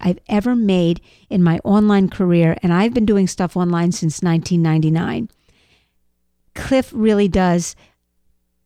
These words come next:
over-deliver. And I, I wanna say even under promises,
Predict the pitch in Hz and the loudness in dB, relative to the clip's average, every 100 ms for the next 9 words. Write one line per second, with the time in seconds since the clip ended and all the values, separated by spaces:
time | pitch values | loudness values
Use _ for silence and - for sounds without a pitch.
0 | _ - 202 190 180 165 - - - _ | _ 0 2 2 0 -4 -4 -8 -12 _
1 | 165 165 196 233 233 254 - 226 240 285 | -2 0 0 0 2 2 0 -2 -2 0
2 | 208 196 190 175 - 202 214 - 196 208 | 2 2 2 0 0 0 0 -2 -4 -6